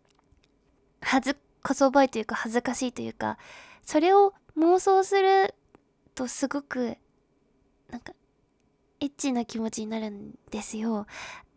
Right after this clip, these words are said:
あの、パ-、さ-、あの、オナニーパートの中でも言ってたと思うんだけど、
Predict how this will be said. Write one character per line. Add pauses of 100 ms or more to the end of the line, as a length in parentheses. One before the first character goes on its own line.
(120)
あ
の、
パ-、 (560)
さ-、
あ
の、
オ
ナ
ニ
ー
パ
ー
ト
の
中
で
も
言
っ
て
た
と
思
う
ん
だ
け
ど、